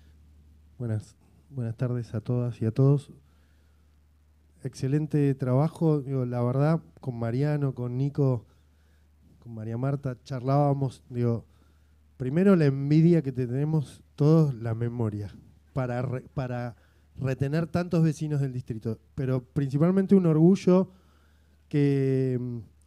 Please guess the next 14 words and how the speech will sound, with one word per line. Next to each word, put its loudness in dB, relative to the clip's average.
que -2
se 0
pueda 4
hacer 2
esta, 0
esta -2
gran 0
recopilación. 0
Eh, -2
así -6
que 0
la 2
verdad 2
que, 2